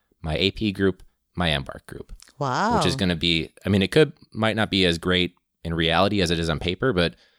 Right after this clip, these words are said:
Speaker 1: I'm gonna have to give my coordinator, like, a big hug or something like that. <laughs> Like
Speaker 2: Sounds great.
Speaker 1: Portillo's gift card, something like that.
Speaker 2: Yeah,
Speaker 1: So
Speaker 2: it sounds
Speaker 1: should be good.
Speaker 2: great. Yeah.
Speaker 1: I think it's gonna be nice 'cause, uh, I'm taking on more responsibility too. So I'm starting, so I've been a football coach now for two years, strength and conditioning coach now for two years,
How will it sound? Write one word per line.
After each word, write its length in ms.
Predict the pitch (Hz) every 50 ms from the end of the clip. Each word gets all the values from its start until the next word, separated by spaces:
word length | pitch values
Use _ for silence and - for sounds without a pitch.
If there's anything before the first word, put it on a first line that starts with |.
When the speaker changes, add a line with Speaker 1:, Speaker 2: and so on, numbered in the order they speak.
| _ _ _ _ _ _ _ _ _ _ _ -
Speaker 1:
I'm 80 | 82 87
gonna 100 | 90 90
have 80 | 80
to 80 | - 80
give 140 | 78 85 80
my 180 | 78 73 73 - - _
coordinator, 420 | - - 87 82 76 78 76 73 76
like, 200 | 73 73 - 78
a 40 | 73
big 300 | 71 - 85 80 73 -
hug 260 | - 78 80 85 71
or 60 | 71
something 220 | - - - 85 80
like 140 | 67 78 -
that. 80 | 80
<laughs> 120 | 76 76 -
Like 80 | -
Speaker 2:
Sounds 300 | 180 220 370 415 392 - - -
great. 240 | - 143 151 190 -
Speaker 1:
Portillo's 440 | 349 349 262 104 98 95 92 90 82
gift 180 | 92 90 -
card, 220 | - 98 87 85 -
something 240 | - 101 - 87 90
like 180 | 80 69 -
that. 160 | - 120 135
Speaker 2:
Yeah, 120 | 165 208 262
Speaker 1:
So 160 | 339 359 349
Speaker 2:
it 220 | 254 175 139 131 -
sounds 240 | - 202 190 - -
Speaker 1:
should 120 | 87 -
be 80 | 120 127
good. 60 | 151
Speaker 2:
great. 400 | 127 143 190 247 254 170 120 -
Yeah. 480 | 143 170 180 196 247 285 254 160 135 120 - _ -
Speaker 1:
I 80 | - 117
think 140 | 139 160
it's 80 | 147 -
gonna 160 | - 139 135
be 100 | 131 127
nice 320 | 110 104 101 104 107 - -
'cause, 340 | - 92 82 80 - - - _ _ _ _ _ - -
uh, 80 | 90
I'm 160 | 90 90 90
taking 260 | 90 - 113 - 110 110
on 140 | 101 92
more 400 | 85 82 87 90 87 80 78 - -
responsibility 640 | - - - 80 78 - 78 73 73 73 78 80 90
too. 340 | - - 71 78 95 131 - _ _ _ _ _ -
So 140 | - - 92
I'm 180 | 92 82 82 82
starting, 360 | - - 95 92 87 87 -
so 140 | - 95 95
I've 100 | 90 101
been 140 | 127 127
a 120 | 117 110 101
football 340 | - 110 104 - 104 98 92
coach 280 | - 98 95 90 -
now 140 | 90 87 85
for 200 | - - 82 80
two 200 | 71 - - 85
years, 360 | 80 76 73 76 76 73 73
strength 260 | - - - 85 80
and 60 | 82 -
conditioning 380 | 87 76 73 - - 80 76
coach 240 | - - 80 76 -
now 120 | 78 76 71
for 100 | - -
two 180 | - - 78
years, 380 | 69 67 67 - - 67 - -